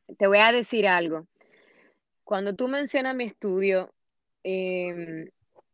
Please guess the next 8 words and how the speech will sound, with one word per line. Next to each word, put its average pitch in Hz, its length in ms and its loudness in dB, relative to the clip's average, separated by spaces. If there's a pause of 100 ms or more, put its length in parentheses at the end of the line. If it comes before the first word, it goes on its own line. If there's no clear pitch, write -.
(400)
mi 202 200 2
estudio 285 460 4
fue, 254 560 0 (1160)
creo 240 260 2
que 269 160 0
fue 233 380 0
una 214 360 0
vía, 175 500 0